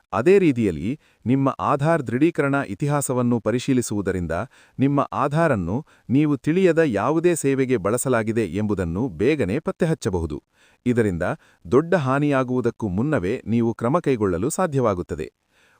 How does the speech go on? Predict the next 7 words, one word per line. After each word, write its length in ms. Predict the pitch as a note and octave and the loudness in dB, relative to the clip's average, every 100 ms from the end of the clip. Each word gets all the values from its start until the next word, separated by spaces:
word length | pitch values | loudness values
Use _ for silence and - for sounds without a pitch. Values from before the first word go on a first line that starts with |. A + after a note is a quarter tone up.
| - | 0
ಉದಾಹರಣೆಗೆ, 720 | C3+ E3+ A#2+ F2+ D#2 E2+ C#3 _ _ _ | 4 4 2 -2 -4 -6 -6 _ _ _
ಕೆಲವೊಮ್ಮೆ 580 | C3 E3 G3 D#3 G2+ F2+ | 4 4 6 2 0 -2
ಮೋಸಗಾರರು 840 | F#2 C#3 - C#3+ A2 F2+ E2+ C#3+ - _ G#2+ | -2 0 0 0 0 0 -2 -4 -6 _ 0
ನಿಮ್ಮ 300 | D3 D#3 - | 0 0 -2
ಆಧಾರ್ 400 | G2 C3 D#3 D#3+ | -2 0 2 0
ಸಂಖ್ಯೆಯನ್ನು 560 | - C3 C#3+ B2+ A2+ G#2 | 0 -2 0 0 0 0
ಪಡೆದು 420 | G2+ A2 E2+ | 0 0 -2